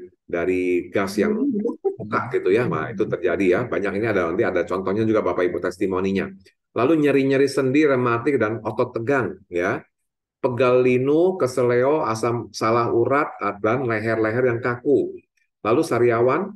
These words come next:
sakit gigi, sakit kepala, lalu bengkak karena gigitan serangga dan sebagainya, itu sangat bisa dibantu. Lalu misalnya ada bengkak-bengkak di bagian lain pun Bapak Ibu dioles saja di sekitarnya.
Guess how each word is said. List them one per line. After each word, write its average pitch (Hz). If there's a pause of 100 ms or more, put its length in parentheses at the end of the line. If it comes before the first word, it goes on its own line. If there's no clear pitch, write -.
sakit 120
gigi, 110 (240)
sakit 110
kepala, 113 (580)
lalu 110
bengkak 113 (140)
karena 98
gigitan 95
serangga 135
dan 98
sebagainya, 110
itu 165
sangat 113
bisa 87
dibantu. 78 (360)
Lalu 127
misalnya 113
ada 101
bengkak-bengkak 101
di 107
bagian 104
lain 113
pun 160
Bapak 107
Ibu 131
dioles 110
saja 113
di -
sekitarnya. 85